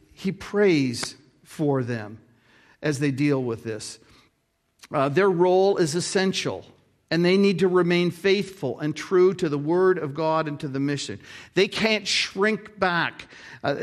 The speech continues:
they can't be quiet. Uh, they can't be intimidated. They can't be muzzled. Everything will go for naught. So Jesus says, "Protect them." And God, God honored that prayer.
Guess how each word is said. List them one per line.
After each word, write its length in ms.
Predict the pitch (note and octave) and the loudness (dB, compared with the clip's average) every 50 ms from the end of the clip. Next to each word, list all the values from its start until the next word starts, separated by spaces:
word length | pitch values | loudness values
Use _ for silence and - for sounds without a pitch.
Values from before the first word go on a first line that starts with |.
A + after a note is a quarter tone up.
| E3 F3 | -2 0
they 160 | D#3+ F#3+ F#3+ | 0 0 0
can't 340 | F#3+ - F#3+ A#3 A3+ A3 A3+ | 0 0 0 0 0 0 -2
be 120 | A3+ F#3+ | -4 -4
quiet. 640 | - - - A3 G#3+ G#3+ G#3 G3+ G3+ E3+ C3+ - - - - _ _ _ - - - - - - | -6 -4 -2 0 2 2 2 2 2 0 -2 -4 -8 -14 -20 _ _ _ -20 -20 -20 -10 -6 -4
Uh, 80 | D3+ | -2
they 160 | C#3+ G3+ G#3 | 0 0 0
can't 320 | G3+ - G#3+ B3 B3 G3 - | 0 0 -2 -2 -2 -2 0
be 160 | A#3+ A#3 A3+ | 0 2 2
intimidated. 760 | A3 G3 A3+ - - A#3+ A3 A3+ A3 F#3+ F3 E3+ D#3 E3 D#3 | 2 0 0 0 0 2 2 2 2 2 2 2 0 0 0
They 100 | F#3+ F#3+ | 0 -2
can't 320 | - - A3 A3+ A#3 A3+ | 0 0 0 0 0 2
be 100 | A#3+ B3+ | 2 2
muzzled. 680 | A#3 A3+ A3+ B3 C4+ B3+ E3+ G#3+ F#3+ D3+ B2 - - - _ _ _ - | 4 4 4 2 2 0 0 -2 -2 -2 -4 -6 -14 -20 _ _ _ -2
Everything 500 | - G#3 A#3 A#3 D4 C4+ - C4+ C4 B3+ | 0 0 0 0 0 0 0 0 0 0
will 120 | A#3+ B3+ G#3 | 0 0 0
go 180 | A3+ A#3 A3+ | 2 0 0
for 160 | A3+ - A3 | 0 -2 -4
naught. 380 | G3+ F#3 F3 D3+ C3 A#2+ A2 - - _ _ _ _ _ | -2 0 0 -2 -2 -4 -8 -12 -20 _ _ _ _ _
So 160 | - - D#3+ | -10 -8 -8
Jesus 400 | B2+ B2 D3+ D#3 D3 C#3 C#3 B2 | -6 -4 -4 -6 -6 -6 -10 -10
says, 480 | - - C#3 C3+ C3 B2 - - - _ _ _ _ _ _ _ _ _ _ _ _ _ | -6 -4 -4 -4 -4 -6 -8 -14 -18 _ _ _ _ _ _ _ _ _ _ _ _ _
"Protect 540 | - - C#3+ - - C#3+ B2+ A2+ - - - | -10 -10 -10 -8 -6 -6 -6 -8 -8 -12 -14
them." 260 | - A2+ G#2+ A2+ A2 - _ _ _ _ _ _ _ _ _ _ _ _ _ _ _ _ _ _ _ _ - | -12 -12 -12 -14 -20 -20 _ _ _ _ _ _ _ _ _ _ _ _ _ _ _ _ _ _ _ _ -8
And 120 | E3+ D3 C#3+ | -6 -4 -2
God, 360 | F#3 G3 A3+ B3+ A3 A3 - - - - - - F#3 C#3+ | 0 0 0 0 -2 -6 -14 -18 -20 -18 -16 -14 -12 -8
God 380 | B2+ F3 G3 A3+ A#3+ - G#3+ - - - _ _ - - | -6 -4 -4 -4 -4 -6 -8 -12 -20 -20 _ _ -14 -10
honored 360 | - E3 F3+ D#3 C3+ B2 A2+ | -8 -6 -4 -4 -4 -4 -6
that 220 | A2 G#2+ - - | -8 -10 -12 -14
prayer. 400 | - - A2+ G2+ B2 A#2+ A2 - | -12 -10 -8 -8 -8 -10 -14 -16